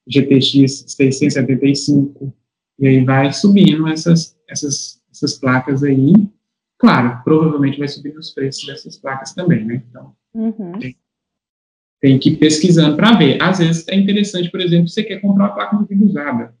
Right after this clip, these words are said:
Speaker 1: De repente, o cara, a pessoa tem uma placa de vídeo usada, tá vendendo aí cento e cinquenta, duzentos reais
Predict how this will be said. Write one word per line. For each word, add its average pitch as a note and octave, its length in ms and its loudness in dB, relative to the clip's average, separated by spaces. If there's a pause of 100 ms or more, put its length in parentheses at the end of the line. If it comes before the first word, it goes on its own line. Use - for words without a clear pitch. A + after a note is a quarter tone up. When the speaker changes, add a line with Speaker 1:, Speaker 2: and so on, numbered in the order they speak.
Speaker 1:
De C3 60 -12
repente, B2+ 300 -6
o - 40 -20
cara, B2+ 280 -4
a - 20 -10
pessoa - 320 -10
tem C3 100 -8
uma A#2+ 100 -2
placa A#2+ 200 -10
de B2 80 -6
vídeo B2+ 240 -2
usada, F3 400 0 (400)
tá D3 100 0
vendendo C#3+ 360 0
aí C3+ 120 2
cento D3 280 -4
e - 40 -14
cinquenta, D3+ 480 -4
duzentos C3 440 -6
reais C#3+ 540 -6